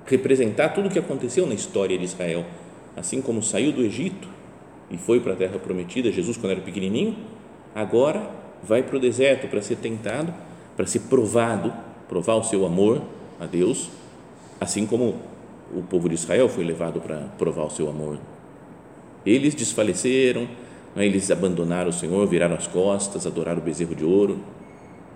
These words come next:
Não é? Falam que nenhum,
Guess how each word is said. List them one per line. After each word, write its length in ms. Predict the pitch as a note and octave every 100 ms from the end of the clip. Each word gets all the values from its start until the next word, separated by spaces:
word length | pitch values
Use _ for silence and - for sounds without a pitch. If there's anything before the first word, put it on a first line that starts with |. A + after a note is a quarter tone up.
| - - - - - - - - - - - - - - - - - - - - - - - F2
Não 80 |
é? 60 | G#2+ - -
Falam 220 | - F2+
que 100 | F#2
nenhum, 480 | E2 F#2 A2 C3+ F2